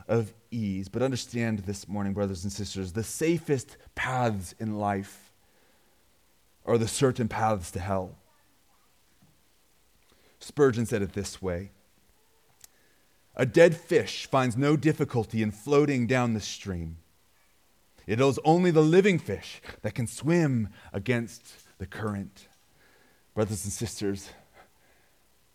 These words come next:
are you a dead fish floating down the stream, looking for what is most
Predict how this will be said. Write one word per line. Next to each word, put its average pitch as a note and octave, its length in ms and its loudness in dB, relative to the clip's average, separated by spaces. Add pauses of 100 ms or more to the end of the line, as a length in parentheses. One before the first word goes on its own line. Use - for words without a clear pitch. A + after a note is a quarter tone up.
are G2 60 -6
you B2 160 -2
a C3 60 0
dead A2+ 280 -4
fish - 640 -12 (1300)
floating C3+ 460 4
down C3 220 2
the A#2 40 0
stream, B2 800 -6 (840)
looking D3 300 2
for C#3 140 4
what C#3+ 160 6
is A#2 100 0
most C#3 400 2